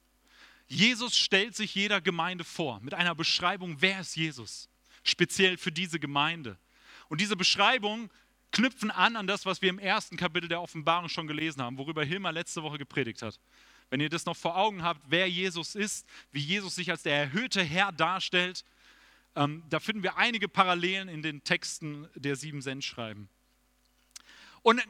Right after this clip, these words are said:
in jeder Gemeinde gibt es Herausforderungen, bestimmte Punkte, mit denen sie besonders zu kämpfen hatten. Und die werden angesprochen. Und es werden auch Dinge aufgedeckt. Und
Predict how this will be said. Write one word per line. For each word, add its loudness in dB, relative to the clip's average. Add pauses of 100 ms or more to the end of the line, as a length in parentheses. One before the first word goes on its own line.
(140)
in 2
jeder 6
Gemeinde 2
gibt -2
es -2
Herausforderungen, 0
bestimmte -2
Punkte, 2
mit -2
denen 2
sie -2
besonders -2
zu -10
kämpfen -2
hatten. -14 (1080)
Und -2
die 0
werden 4
angesprochen. -2 (640)
Und 0
es -2
werden 4
auch -2
Dinge 0
aufgedeckt. -4 (2000)
Und 6